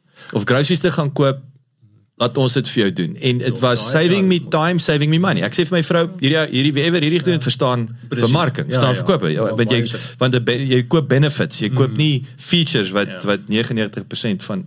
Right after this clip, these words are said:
Speaker 1: van
Speaker 2: Hulle
Speaker 1: ouens
Speaker 2: bemark nie.
Speaker 1: bemark nie. Hoe werk dit in so 'n situasie waar, jy weet, hy, hy is nou die ou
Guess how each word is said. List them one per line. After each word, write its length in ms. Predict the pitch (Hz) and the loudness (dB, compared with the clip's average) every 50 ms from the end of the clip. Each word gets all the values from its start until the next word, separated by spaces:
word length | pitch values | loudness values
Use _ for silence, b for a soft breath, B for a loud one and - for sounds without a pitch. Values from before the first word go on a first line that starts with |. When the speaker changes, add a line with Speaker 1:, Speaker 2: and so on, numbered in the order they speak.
| - - | -12 -18
Speaker 1:
van 200 | - - - 95 | -18 -14 -10 -8
Speaker 2:
Hulle 120 | 101 107 107 | -6 -4 -2
Speaker 1:
ouens 220 | 104 104 98 98 | -2 -2 -2 -2
Speaker 2:
bemark 180 | 107 107 - - | -4 -6 -10 -10
nie. 100 | 147 139 | -6 -4
Speaker 1:
bemark 380 | 107 92 110 135 156 156 151 - | -2 0 2 2 0 0 -2 -4
nie. 140 | 82 76 B B B B B B B B B B B - | -6 -8 B B B B B B B B B B B 2
Hoe 140 | - 180 | 2 2
werk 240 | 208 247 240 240 233 | 4 2 2 0 0
dit 140 | 233 208 175 | 0 0 0
in 100 | 190 160 | 0 0
so 120 | - 185 | 2 0
'n 40 | 180 | 0
situasie 640 | - - 151 135 131 113 101 101 104 104 101 123 107 | 0 0 -2 0 2 2 2 2 0 0 -2 -2 -2
waar, 540 | 95 98 101 98 98 95 92 90 85 - - - - 62 - - - - - - - - - - | 0 0 0 2 2 2 0 0 -2 -4 -8 -14 -16 -16 -18 -18 -18 -18 -16 -16 -14 -12 -10 -4
jy 60 | 107 | -2
weet, 220 | 104 113 107 - 113 - - - - - - - - - - | 0 0 0 -2 -6 -16 -18 -18 -18 -18 -18 -18 -14 -10 -4
hy, 200 | 107 107 110 107 - | -2 -2 -2 -2 -2
hy 120 | 107 104 117 | -2 0 0
is 100 | 120 - | 0 2
nou 140 | 156 143 143 | 2 2 2
die 220 | 131 131 135 131 | 2 2 2 0
ou 100 | 135 143 | 0 -2